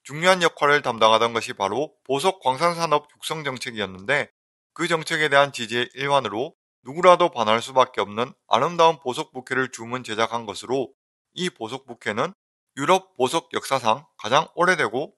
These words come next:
가장 중요한 컬렉션의 하나로 꼽힙니다. 이 외에도 육십구 킬로그램 무게에 육박하는 황금 덩어리,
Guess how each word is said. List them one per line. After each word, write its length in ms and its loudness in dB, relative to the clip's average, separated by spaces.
가장 300 -6
중요한 380 -2
컬렉션의 520 -2
하나로 340 -2
꼽힙니다. 580 -12
이 120 -4
외에도 560 2
육십구 480 -10
킬로그램 460 0
무게에 260 -2
육박하는 600 -4
황금 280 -8
덩어리, 440 -2